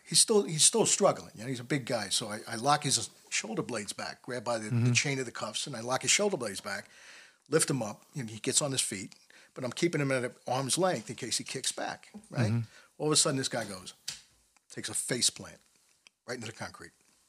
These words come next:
Speaker 1: right?
Speaker 2: He passed out?
Speaker 1: Passed out, right? All right, get him up. He gets the backup unit comes, gets him up. I go take him to the, take him, uh, to the, uh, to the hospital.
Speaker 2: Was it, like, adrenaline? sh-
Speaker 1: Well, we find out later.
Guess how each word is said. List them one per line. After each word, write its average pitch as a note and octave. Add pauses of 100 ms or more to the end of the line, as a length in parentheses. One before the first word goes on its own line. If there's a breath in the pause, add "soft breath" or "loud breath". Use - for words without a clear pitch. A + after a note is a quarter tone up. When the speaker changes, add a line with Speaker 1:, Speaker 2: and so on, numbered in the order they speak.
(200)
Speaker 1:
right? A2+ (200)
Speaker 2:
He B2
passed A2
out? C3
Speaker 1:
Passed A2+
out, - (480)
right? A#2+ (1300 soft breath)
All C3
right, A2 (240)
get D#3+
him D3
up. C#3
He C3+
gets C3
the - (400)
backup B2
unit A#2+ (240)
comes, A2+
gets -
him A2+
up. A2
I A2
go G#2
take -
him A2
to A2+
the, G2+
take -
him, A2 (140)
uh, G2+ (560)
to A2+
the, F#2+
uh, F2+ (300)
to -
the A2
hospital. - (340)
Speaker 2:
Was B2+
it, A#2+
like, A2+
adrenaline? A#2+
sh- - (720)
Speaker 1:
Well, B2
we B2
find C#3+
out B2+
later. A2